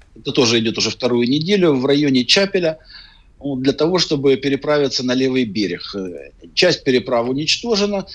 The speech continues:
но на левый берег удалось переправить как минимум несколько сот, э, военнослужащих киевского режима, которые сейчас, э,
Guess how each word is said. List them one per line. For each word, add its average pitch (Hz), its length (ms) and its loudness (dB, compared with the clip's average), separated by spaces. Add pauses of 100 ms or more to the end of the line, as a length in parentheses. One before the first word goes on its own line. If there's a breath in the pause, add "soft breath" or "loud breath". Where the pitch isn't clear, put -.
(200 loud breath)
но 220 140 -8
на 190 100 2
левый 175 300 2
берег 180 340 -2
удалось 156 340 0
переправить 139 680 0
как 123 160 -12
минимум 123 280 2
несколько 123 400 0
сот, - 380 0
э, 110 40 0
военнослужащих 104 1800 -2
киевского 139 440 0
режима, 208 420 2
которые 151 400 2
сейчас, 131 500 2
э, 120 260 0